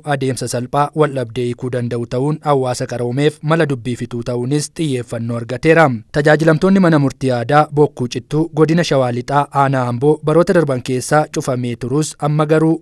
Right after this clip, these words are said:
gara tajaajila kennuu malu kennuutti deebi'uun tajaajilamtoonni mana murtii aadaa Bokkuu Cittuu mana murtii aadaa irratti yaada kennaniin tajaajila haqaa duudhaa Oromummaa irratti hundaa'ee fi haqa qabeessa ta'een argachuu eegalleerra. Manni murtii aadaa aadaa keessaa dhugaan akka calaqqisu ni barsiisa,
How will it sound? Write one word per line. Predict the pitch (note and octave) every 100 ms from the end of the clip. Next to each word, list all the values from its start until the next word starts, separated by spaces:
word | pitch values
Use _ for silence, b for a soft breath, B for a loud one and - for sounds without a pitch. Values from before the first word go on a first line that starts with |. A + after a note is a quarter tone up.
| D#3+
gara | D#3+
tajaajila | E3+ D3 C3 A#2+ B2+
kennuu | A#2+ C3 C3 C3
malu | B2+ A#2+
kennuutti | B2+ B2+ B2 C3
deebi'uun | B2+ B2 C3+ D#3+ D#3
tajaajilamtoonni | D3 C#3 B2+ C3 B2 C3+ C3
mana | C3 C3
murtii | C3 B2+ - C3
aadaa | B2 A#2+ D3 D#3
Bokkuu | D3 D3 - B2
Cittuu | B2+ - D#3 D#3+ -
mana | E3+ E3+
murtii | D3 C#3 C#3
aadaa | B2 B2
irratti | B2 B2+ - E3 D#3
yaada | D3 C#3 C3
kennaniin | C3 B2 B2 D3+ D#3
tajaajila | D3+ D3 D#3 F3+ E3+
haqaa | D3 D#3 D#3 C#3+
duudhaa | D#3 D#3
Oromummaa | C#3 B2+ B2+ B2+ C3
irratti | B2+ B2+ -
hundaa'ee | B2+ B2 B2+
fi | B2+ D3+ D#3+
haqa | D3 C#3+ C3
qabeessa | B2+ B2 B2 B2
ta'een | A#2+ C3 D3+ D#3
argachuu | D3+ C3+ B2 A#2+ B2+
eegalleerra. | B2 B2+ A#2+ C#3 C#3 D#3 D#3
Manni | D#3 F3 F#3+
murtii | E3+ - C#3
aadaa | B2+ C3+ D3+ C#3+
aadaa | C#3+ C3+ C3
keessaa | - B2 - D#3 D#3
dhugaan | D#3 D#3 E3+
akka | F#3 E3+
calaqqisu | C#3+ C3+ C3 C3+
ni | C3 B2+
barsiisa, | B2+ - C3 C#3 D#3